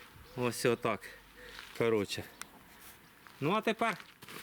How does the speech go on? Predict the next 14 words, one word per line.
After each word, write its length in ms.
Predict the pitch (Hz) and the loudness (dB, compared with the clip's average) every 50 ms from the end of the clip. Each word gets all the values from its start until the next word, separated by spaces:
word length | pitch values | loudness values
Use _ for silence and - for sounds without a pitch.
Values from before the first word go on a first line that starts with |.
| - - - - - | -12 -12 -12 -10 -10
строїмо 500 | - - - 185 196 196 196 190 180 156 | -8 0 4 6 6 8 8 6 6 4
сам 380 | - - 180 175 165 156 139 113 | 4 4 4 4 4 2 0 2
дім. 260 | 113 143 151 143 120 - - - - - - - - - - - - - 123 110 | 6 6 6 6 6 2 -4 -12 -14 -12 -12 -12 -8 -4 -2 0 0 0 2 2
Засікайте 680 | 127 151 147 - 180 - - 185 175 160 147 - 139 | 2 2 2 0 0 2 4 4 4 4 4 2 2
время. 460 | 127 127 147 160 175 175 180 175 175 - - - - - - - - - - - - - - - - - - - - - - - - - - - - - - - - - - - - - - - - - | 2 4 4 2 4 2 2 2 0 -2 -6 -14 -18 -20 -20 -20 -20 -18 -18 -16 -14 -14 -16 -16 -16 -16 -18 -18 -18 -18 -20 -20 -20 -18 -16 -14 -12 -10 -6 -4 -4 -4 -4 -6 -6 -10 -12 -14 -4 0
То 120 | - 156 | 2 2
була 240 | 151 147 165 170 165 | 4 4 4 4 4
підготовка, 680 | 160 165 156 147 156 170 - - 202 208 175 - 156 | 2 2 2 4 4 4 4 4 4 4 4 2 0
а 40 | 143 | 0
зараз 220 | - - 165 175 170 | 2 2 0 0 0
буде 240 | 160 175 165 156 | 0 2 2 0
строїтельство. 680 | 147 - - 156 175 180 156 123 - 104 - - - 101 85 - - - - - - - - - - - - - | 0 2 2 4 6 6 4 4 2 -2 -4 -6 -10 -12 -12 -12 -14 -16 -18 -18 -18 -18 -18 -18 -16 -14 -8 -6
За, 260 | 120 104 123 143 139 - - - - - - - - - - 143 | -2 0 0 0 0 -2 -6 -12 -16 -16 -16 -16 -16 -10 -8 -6
за 460 | 131 113 107 139 151 165 165 165 | -6 -2 0 0 2 2 2 2